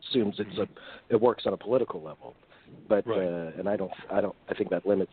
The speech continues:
Speaker 1: it. But, uh, but I, I do, I do think that that's a strong statement. And, uh,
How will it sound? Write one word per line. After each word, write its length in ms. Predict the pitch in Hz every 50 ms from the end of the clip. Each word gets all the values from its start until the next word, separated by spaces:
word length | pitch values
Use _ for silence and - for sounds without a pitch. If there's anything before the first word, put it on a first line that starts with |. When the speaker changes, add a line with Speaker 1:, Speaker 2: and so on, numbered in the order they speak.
| -
Speaker 1:
it. 80 | - - - -
But, 280 | - 95 - - - - 160
uh, 80 | 156 147 - - - - - _ _ _ _ _ _ _ _ _ _ _ -
but 120 | 120 120
I, 140 | 117 117 123 - 120
I 100 | 117 113
do, 260 | - - 117 110 123 -
I 100 | - 113
do 220 | - - 127 135 135 -
think 220 | - 110 98 98 -
that 120 | 101 95
that's 220 | 95 92 - -
a 60 | 95 - -
strong 280 | - 110 101 95 92 - -
statement. 360 | - 95 95 90 90 90 92
And, 160 | 101 107 113 - -
uh, 100 | 107